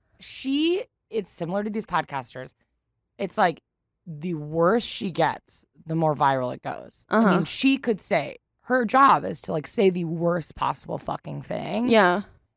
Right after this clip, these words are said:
Speaker 1: And I think it's always important to remember that this is her job. Like, she's
Speaker 2: Yeah.
Speaker 1: a influencer, dare I say.
Speaker 2: Yeah.
Speaker 1: And, like, what do I do when I'm writing comedy? I'm like, "What can I do more? How do I heighten this? How do I make this worse?"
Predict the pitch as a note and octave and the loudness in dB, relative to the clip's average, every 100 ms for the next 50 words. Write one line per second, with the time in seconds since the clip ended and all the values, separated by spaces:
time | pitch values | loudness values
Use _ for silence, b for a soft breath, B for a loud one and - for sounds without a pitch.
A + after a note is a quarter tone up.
0 | _ - A#3+ C4 - G4 A#4+ A4+ A4 F4+ | _ 0 6 6 6 2 6 8 8 6
1 | D#4 C#4+ B3 A#3+ F#3 D#3+ F#3 F3+ D#3+ D#3+ | 4 4 6 6 6 4 2 2 -2 -2
2 | D3 D3+ - - F#3+ - A3 - - A#3+ | 0 0 -2 -4 -4 2 8 8 8 6
3 | G3 E3+ - _ _ _ _ _ _ _ | 6 2 -6 _ _ _ _ _ _ _
4 | _ A3+ A#3 - D#3+ D#3+ C#3+ F3 E3+ G3 | _ 2 4 4 -4 -4 -8 -8 -6 -4
5 | F3+ F3+ - A3 A3 G#3+ F#3+ F3+ F#3+ - | -4 -4 0 2 6 8 8 6 2 -4
6 | _ _ _ _ - C4+ C4+ C4 A3+ - | _ _ _ _ -2 2 6 6 4 0
7 | G3+ F3+ A3+ A3 G3+ C4 G#3+ F3 E3+ E3+ | -8 4 6 8 8 6 4 4 4 2
8 | F3 F3+ E3+ F3 B3 G#3+ D#3 D#3 - D#3+ | 0 0 0 2 4 4 -2 -4 -6 -6
9 | F#3 - G3+ E3+ D#3+ D3 D3+ D3+ - - | -6 -4 -6 -4 -4 -4 -6 -6 -10 -10
10 | F3+ F#3 F#3+ E3 E3+ - E3+ C#3+ C3+ - | -6 -4 -4 -4 -6 -10 -10 -10 -14 -18
11 | - - E3+ E3+ D3+ C#3+ - D3 D#3 D#3 | -14 -6 -4 -4 -6 -10 -10 -12 -6 -6
12 | - E3 - - | -6 -10 -12 -14